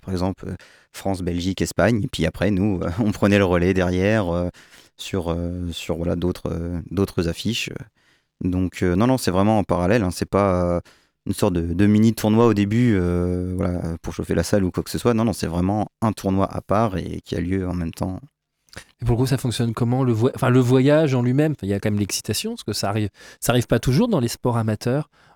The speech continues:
Speaker 2: euh, d'avoir l'opportunité d'aller, euh, donc, euh, dans le sud de l'Espagne, ou même après, vous allez nous dire, euh, beaucoup plus loin.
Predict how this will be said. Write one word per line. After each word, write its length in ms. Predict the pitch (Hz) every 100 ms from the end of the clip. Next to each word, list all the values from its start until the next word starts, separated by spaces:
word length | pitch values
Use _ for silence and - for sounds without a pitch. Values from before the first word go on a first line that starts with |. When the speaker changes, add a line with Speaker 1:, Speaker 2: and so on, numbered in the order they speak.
| -
Speaker 2:
euh, 320 | 107 104 104
d'avoir 240 | 107 110 123
l'opportunité 680 | 123 - - 113 107 160
d'aller, 360 | 151 113 131 151
euh, 120 | 110 - _ _ -
donc, 240 | 113 -
euh, 200 | 110 107 107
dans 100 | 113
le 60 |
sud 180 | - 123
de 100 | 117
l'Espagne, 480 | 107 - - 170 170
ou 40 |
même 140 | 117 117
après, 240 | 101 156
vous 120 | 147
allez 160 | 113 110
nous 140 | 104
dire, 220 | 113 151
euh, 300 | 117 101 98 98 113
beaucoup 200 | 117 127
plus 140 | 139
loin. 220 | 160 202